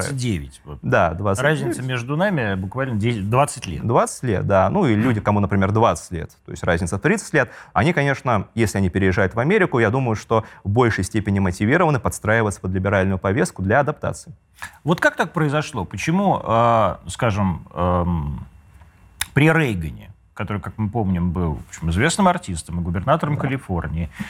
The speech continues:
Speaker 1: а, парочку раз менял, кстати, партии, по-моему, если мне не изменяет
Speaker 2: Ну, он был
Speaker 1: память.
Speaker 2: демократом, потом
Speaker 1: Да,
Speaker 2: перешёл
Speaker 1: да.
Speaker 2: в стан республиканцев,
Speaker 1: Да.
Speaker 2: и у него была известная фраза о том, что это не я перешёл из партии, это партия
Speaker 1: Эта партия вошла в меня.
Speaker 2: вошла в меня, да.
Speaker 1: Да, а, ну, как,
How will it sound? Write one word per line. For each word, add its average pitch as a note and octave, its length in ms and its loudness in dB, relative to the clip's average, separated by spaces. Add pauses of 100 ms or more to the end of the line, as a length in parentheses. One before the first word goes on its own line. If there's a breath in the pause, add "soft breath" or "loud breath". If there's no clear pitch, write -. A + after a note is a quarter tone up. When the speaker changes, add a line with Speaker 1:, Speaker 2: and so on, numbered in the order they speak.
(280 loud breath)
Speaker 1:
а, G#2 340 4
парочку D#3 480 0
раз D3 240 2
менял, C#3 360 2
кстати, B2+ 320 -6
партии, E2+ 420 -2
по-моему, F2 360 0
если F2 180 -2
мне F#2+ 100 2
не F2+ 140 2
изменяет F2+ 360 2
Speaker 2:
Ну, B2+ 80 4
он C#3 80 4
был C#3 100 4
Speaker 1:
память. B2 100 2
Speaker 2:
демократом, E3 600 2
потом A#2+ 240 -2
Speaker 1:
Да, G#2 60 -2
Speaker 2:
перешёл A#2 280 0
Speaker 1:
да. - 20 -2
Speaker 2:
в - 40 -6
стан A2 160 0
республиканцев, B2 800 0
Speaker 1:
Да. A#2+ 60 0
Speaker 2:
и - 20 0
у A2+ 40 0
него G#2+ 140 2
была G#2 200 4
известная A2 380 2
фраза G#2 360 2
о G2 40 0
том, G2 180 -4
что G#2+ 140 -2
это G#2 120 -4
не A#2 80 0
я D3 140 2
перешёл G2+ 380 -2
из - 80 -4
партии, F#2 400 0
это G2 120 0
партия B2+ 320 0
Speaker 1:
Эта G2 200 0
партия D3 360 0
вошла B2+ 300 0
в A#2 80 -6
меня. A#2 280 -2
Speaker 2:
вошла A#2 340 0
в A2+ 40 -4
меня, E2+ 240 -4
да. E2+ 80 -4
Speaker 1:
Да, F#2 320 4
а, G#2 180 0
ну, B2+ 420 0
как, A#2+ 200 0